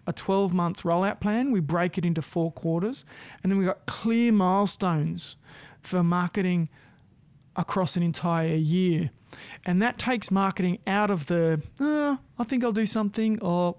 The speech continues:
"I, I'm having a go at something," to, "No, we're strategically pursuing something, and we're taking those steps, and we're adjusting,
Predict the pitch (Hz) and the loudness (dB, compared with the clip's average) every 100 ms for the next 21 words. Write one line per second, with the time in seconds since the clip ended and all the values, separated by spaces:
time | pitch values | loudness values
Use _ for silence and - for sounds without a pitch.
0 | - 226 220 202 233 233 214 196 190 208 | -2 -2 2 2 4 2 2 4 4 4
1 | 214 190 185 - 190 185 190 190 185 - | 4 4 0 -2 -2 -2 -2 -2 -4 -12
2 | - - 202 208 - 202 185 180 190 - | -16 -4 -2 -2 -4 0 2 4 2 0
3 | - 180 - 202 185 196 175 165 160 165 | -4 -6 -2 0 0 -2 -2 -2 0 -4
4 | - 170 180 196 190 240 339 - - - | -2 0 0 -2 -6 -6 -8 -12 -20 -16
5 | - - 185 175 170 160 214 233 269 220 | -16 -8 -2 0 0 0 -2 0 2 2
6 | 170 - - 160 - - - - - - | 2 -2 -2 -2 -2 -8 -10 -12 -20 -20
7 | _ - - - _ - - 190 185 175 | _ -20 -20 -20 _ -14 -2 2 2 2
8 | 151 180 160 - 185 180 | 2 0 0 0 0 0